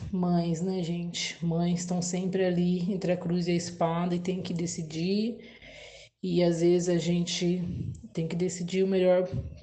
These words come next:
pros filhos, né? Não tem, não tem muito.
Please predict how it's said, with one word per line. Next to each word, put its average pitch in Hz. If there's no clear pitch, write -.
pros -
filhos, 190
né? 175
Não 165
tem, 190
não 170
tem 180
muito. 180